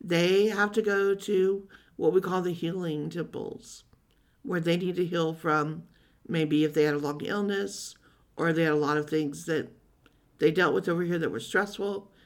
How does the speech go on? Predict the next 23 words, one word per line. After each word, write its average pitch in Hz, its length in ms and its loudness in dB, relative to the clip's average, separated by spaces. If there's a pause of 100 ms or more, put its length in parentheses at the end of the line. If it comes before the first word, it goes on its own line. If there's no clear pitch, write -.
(260)
They 220 140 8
go 233 140 6
to 226 60 6
those 190 220 4
temples, 180 440 -2
and 165 100 -2
while 165 160 0
they're 170 120 0
there, 165 400 0 (540)
they 170 120 2
don't 165 240 4
come 170 160 -4
back 151 240 0
to 147 120 -4
visit 151 480 -6 (360)
because 170 280 0
they 185 60 2
have 180 140 0
to 175 80 -10
spend 170 220 -4
all 165 120 -2
their 185 120 -4
time 170 420 -6